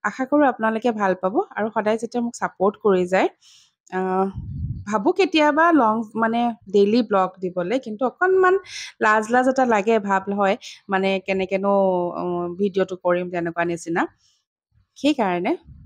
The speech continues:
ট্ৰাই কৰিছোঁ অকণমান আগ-, মানে, লাহে লাহে। আহ, আৰু মোৰ তেনেকুৱা কোনো নহয়, একদম স্পেচিয়েলি ৰেচিপি টাইপ মোৰ কিটচেনত নহয়। মানে, যেনেকুৱা ধৰণৰ সাধাৰণ ফেমিলিত হয়,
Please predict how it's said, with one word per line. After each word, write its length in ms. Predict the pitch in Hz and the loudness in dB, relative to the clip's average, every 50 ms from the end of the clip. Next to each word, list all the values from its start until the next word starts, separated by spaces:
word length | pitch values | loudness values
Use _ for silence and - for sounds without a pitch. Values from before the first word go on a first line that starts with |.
| - - _ _ | -20 -20 _ _
ট্ৰাই 260 | - 214 202 190 190 208 | -6 -2 0 0 0 0
কৰিছোঁ 380 | - 233 233 233 233 233 - 247 | 0 2 2 2 2 2 0 -2
অকণমান 400 | 226 - 214 208 214 214 214 214 | -2 0 -4 -6 -4 -4 -4 -2
আগ-, 240 | 202 185 175 180 _ - - | -2 -2 -2 -4 _ -10 -6
মানে, 280 | 185 190 185 190 190 185 185 180 180 180 185 185 185 _ _ _ - | -4 -2 0 0 0 0 0 -2 -4 -6 -8 -12 -18 _ _ _ -6
লাহে 280 | 180 175 175 190 196 | -4 -4 -2 0 0
লাহে। 280 | 190 190 180 175 185 262 - _ _ _ - - - - - - - _ - | 0 0 0 -2 -2 -4 -4 _ _ _ -20 -20 -20 -20 -20 -20 -20 _ -8
আহ, 480 | - 185 185 185 180 180 180 180 180 180 180 _ - _ _ _ | -6 -2 -2 0 0 0 0 -2 -2 -4 -6 _ -14 _ _ _
আৰু 220 | 185 185 180 180 185 190 | -4 -2 0 0 0 0
মোৰ 200 | 196 202 208 208 | -2 -4 -4 -6
তেনেকুৱা 380 | 196 208 196 185 185 180 - 190 | -4 -4 -4 -4 -4 -4 -4 -8
কোনো 180 | 190 - 196 202 | -6 -4 -4 -4
নহয়, 300 | 196 190 180 185 190 190 | 0 0 -2 0 0 -2
একদম 260 | 190 190 175 185 196 202 | -2 -4 -4 -4 -4 -4
স্পেচিয়েলি 600 | 196 - - _ 202 202 208 208 - 208 208 214 | -4 -8 -14 _ -8 -6 -6 -2 0 0 0 2
ৰেচিপি 440 | 208 196 185 185 - 208 196 - 208 202 | 2 0 0 0 -2 -10 -8 -8 -6 -2
টাইপ 200 | 202 196 190 196 - 196 | 0 -2 -2 -2 -6 -4
মোৰ 220 | 190 190 196 196 196 190 185 | -2 -2 0 0 -2 -4 -6
কিটচেনত 460 | - 175 - - 196 185 190 185 185 | -10 -16 -8 -4 -2 -2 0 -2 -2
নহয়। 320 | 185 175 170 180 202 294 381 - _ _ _ _ _ _ _ 226 | -2 -4 -2 0 0 0 0 -2 _ _ _ _ _ _ _ -8
মানে, 180 | 208 202 208 208 208 214 - - - _ _ _ - | -4 0 0 0 -2 -4 -8 -20 -20 _ _ _ -4
যেনেকুৱা 360 | 240 240 240 247 254 254 294 269 | -2 0 2 0 2 2 2 2
ধৰণৰ 240 | 277 269 269 277 269 | 4 4 4 2 2
সাধাৰণ 340 | - 226 214 220 226 233 247 | 0 -2 0 2 2 0 2
ফেমিলিত 460 | - 240 214 202 208 208 220 233 - | 2 0 0 2 2 2 2 0 0
হয়, 200 | - 208 202 214 | 2 0 0 0